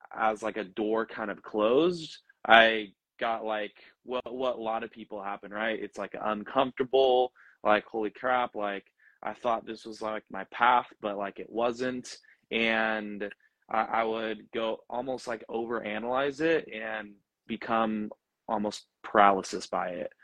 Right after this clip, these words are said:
Like, I'd, like, freeze up and I'd, like, question, like, "What do I want with my life?" And then I, I never thought of, and I think that's why the brand that I'm starting to build is called New Beginnings,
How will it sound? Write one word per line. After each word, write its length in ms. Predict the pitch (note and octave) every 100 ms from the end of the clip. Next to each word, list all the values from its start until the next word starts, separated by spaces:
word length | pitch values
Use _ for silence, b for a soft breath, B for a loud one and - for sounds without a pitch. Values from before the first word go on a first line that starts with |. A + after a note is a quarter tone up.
| B
Like, 120 | - A2
I'd, 160 | A2
like, 180 | G#2+ -
freeze 400 | - B2 A2 G#2
up 300 | C3+ C3 C3 _ b b -
and 120 | A2
I'd, 140 | G#2+
like, 200 | G#2 G2+
question, 480 | - A#2+ A#2 - A2
like, 200 | G#2 G2
"What 180 | G#2 A2
do 80 | A2+
I 120 | F#2+
want 280 | F#2 G#2 A2
with 160 | B2+ C3+
my 120 | C3+
life?" 340 | C#3 D3+ E3 - _ b b -
And 240 | A2+ A2+
then 580 | A#2 A#2 A#2 A2+ A2+ A2+ _ _ -
I, 140 | A#2+
I 240 | - A#2+ A#2+
never 640 | A#2 B2 B2+ C3 D3+ D3+ D3+ C#3+ C3+ _ _ - -
thought 340 | A#2+ A#2+ B2
of, 480 | - A2+ A2+ A2+ G#2+ - _ _ -
and 280 | B2 B2 A#2
I 100 | A2+
think 320 | - A#2+ A#2+
that's 300 | A#2 A2+ - - _
why 440 | A#2 A2 G#2+ G#2+ G2+ - _ _ _ -
the 120 | B2+
brand 400 | G#2+ A2+ A2+ A2
that 100 | G#2+
I'm 120 | G2+
starting 560 | - - _ _ A2 G#2
to 80 |
build 280 | F#2 A#2 B2
is 120 | A2
called 280 | - A#2+ G#2
New 160 | G2+ G#2
Beginnings, 800 | G2+ F#2 A2+ A2+ G#2+ G#2 G2+